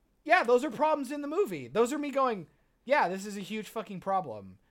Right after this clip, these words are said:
But at the same time, I go, we wanted the cool shot with the claws coming out of the boxing glove. Um, this is, I mean, these are three guys who've worked together for a really long time in a very, like,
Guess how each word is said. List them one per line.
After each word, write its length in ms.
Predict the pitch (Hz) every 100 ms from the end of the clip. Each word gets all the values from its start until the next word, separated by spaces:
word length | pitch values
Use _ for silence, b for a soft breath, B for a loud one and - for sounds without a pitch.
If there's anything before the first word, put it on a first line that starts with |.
| _
But 320 | 151 262 220 220
at 120 | 185
the 60 |
same 240 | 175 208 190
time, 180 | 214 214
I 40 |
go, 240 | 170 147 - _ _ _ _ _ _ _ _ _ _ _ b b b 165
we 100 | 214
wanted 320 | 226 240 233
the 80 | 226
cool 200 | 220 214
shot 280 | - 202 190
with 120 | 170
the 60 | 170
claws 300 | 175 170 -
coming 280 | 170 165
out 140 | 160 156
of 40 |
the 60 | 143
boxing 380 | 143 151 - 160
glove. 440 | 170 175 180 - _ _ _ _ _ _ _ -
Um, 560 | 147 156 151 139 117 - _ _ _ _ _ _ _ _ _ _
this 200 | 156 151
is, 320 | 175 151 - - -
I 100 | 143
mean, 500 | 151 143 135 127 120 _ _ -
these 220 | 147 147
are 80 | 160
three 260 | - 175 160
guys 260 | 160 156
who've 180 | 147 127
worked 160 | 143 143
together 260 | 139 143
for 160 | 139 131
a 40 |
really 220 | 135 139 139
long 200 | 139 135
time 320 | 139 139 139
in 80 | 123
a 20 |
very, 460 | 120 127 123 120
like, 400 | 113 107 101 _